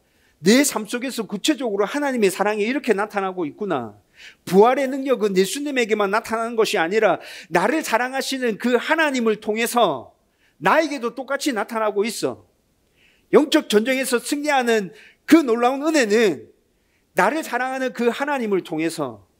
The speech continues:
나의 가운데도 똑같이 나타나고 있어. 여러분, 이 생각을 가지고 여러분들이 이 사-, 이 세상의 삶 속에서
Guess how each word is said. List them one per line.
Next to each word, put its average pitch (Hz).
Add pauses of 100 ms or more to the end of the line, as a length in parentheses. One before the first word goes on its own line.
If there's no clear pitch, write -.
(220)
나의 180
가운데도 139
똑같이 131
나타나고 113
있어. 113 (1300)
여러분, 147
이 165
생각을 165
가지고 120 (500)
여러분들이 185
이 208
사-, 160
이 190
세상의 170
삶 143
속에서 147